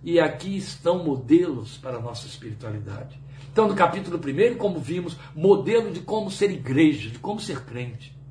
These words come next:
Aqui no capítulo dois, modelo de como ser líder, como ser pastor. E o que veremos a partir do versículo treze até o final do capítulo dois, já então na próxima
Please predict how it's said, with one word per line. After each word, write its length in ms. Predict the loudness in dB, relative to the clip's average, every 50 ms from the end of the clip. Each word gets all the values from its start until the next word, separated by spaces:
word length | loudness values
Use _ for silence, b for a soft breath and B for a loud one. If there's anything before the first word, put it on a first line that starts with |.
| -20 B B B B B
Aqui 240 | -10 -4 0 0
no 120 | 0 0 2
capítulo 500 | 2 2 2 2 -2 -4 -2 0 -2 0
dois, 340 | 2 2 2 2 2 0 B B B B
modelo 680 | 0 4 6 6 6 6 4 2 2 2 2 0 -2
de 100 | -4 -8
como 260 | -8 -8 -8 -8 -8 -8
ser 180 | -8 -8 -6
líder, 360 | -6 -4 -6 -4 -4 -4 -6
como 220 | -6 -6 -6 -6 -6
ser 160 | -4 -6 -6
pastor. 580 | -4 -4 -4 -4 -6 -8 -4 -4 -4 -4 -4 -8 B B B B
E 100 | B -6
o 60 | -4 -4
que 160 | -2 -2 2
veremos 420 | 4 4 6 6 4 2 2 0
a 60 | -2
partir 300 | 0 0 -2 -2 -2 -6
do 100 | -6 -4
versículo 540 | -2 -2 -2 -2 -4 -6 -6 -4 -4 -4 -4
treze 400 | -2 -2 2 4 4 4 4 2
até 200 | 0 0 2 0
o 60 | 0
final 400 | -2 -2 -6 -2 2 4 4 4
do 100 | 2 0
capítulo 520 | 0 -2 -2 -2 -2 -4 -8 -4 -4 -4 -2
dois, 340 | 2 4 4 6 4 4 2
já 240 | 4 4 4 4
então 320 | 4 0 0 0 0 0 0
na 100 | -2 -4
próxima 560 | -4 0 2 2 2 2 -2 -6 -6 -6 B